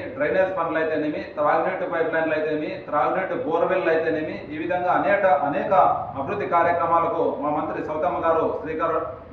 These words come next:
చుట్టడం జరిగింది. అందులో బా-, బాగా, అందులో భాగాన గ్రామ గ్రామాన కూడా సీసీ రోడ్లు,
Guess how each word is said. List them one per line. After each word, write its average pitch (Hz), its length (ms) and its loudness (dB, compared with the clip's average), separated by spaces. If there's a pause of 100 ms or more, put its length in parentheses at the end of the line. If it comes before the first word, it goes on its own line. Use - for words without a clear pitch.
(100)
చుట్టడం 151 240 -6
జరిగింది. 175 500 -4 (140)
అందులో 180 240 0
బా-, 160 340 4
బాగా, 156 500 4
అందులో 170 680 -2
భాగాన - 300 2 (540)
గ్రామ 175 300 2
గ్రామాన 175 380 4
కూడా 170 260 4 (420)
సీసీ 170 220 -8
రోడ్లు, 165 540 0